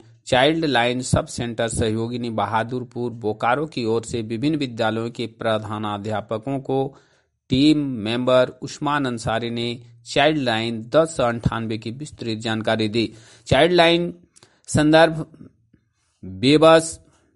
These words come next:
लाचार, मुसीबत में फंसे बाल विवाह आदि पर चर्चा किया गया। कहा गया कि अगर ऐसा कहीं भी देखें तो अविलंब दस सौ अंठानवे पर कॉल कर त्वरित सरकार द्वारा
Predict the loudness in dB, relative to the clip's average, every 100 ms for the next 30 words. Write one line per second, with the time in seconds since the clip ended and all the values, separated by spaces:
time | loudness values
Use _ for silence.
0 | _ _ _ _ _ _ -2 4 4 6
1 | 6 6 2 -4 -4 -2 2 2 0 -2
2 | -4 -2 2 2 4 4 4 0 2 2
3 | 2 0 0 0 -2 -2 -2 -2 -2 -4
4 | -2 -2 0 -2 -2 0 0 0 2 2
5 | 0 -4 _ _ -2 0 4 4 4 4
6 | 2 2 -2 -2 -6 -6 -4 -6 -4 -6
7 | -4 -6 -8 _ 0 0 0 0 0 -2
8 | -2 -2 -6 -6 -6 -4 -4 -4 -4 -2
9 | 0 2 0 -2 -2 -2 -2 -4 -8 -8
10 | -2 -2 -2 -2 0 2 0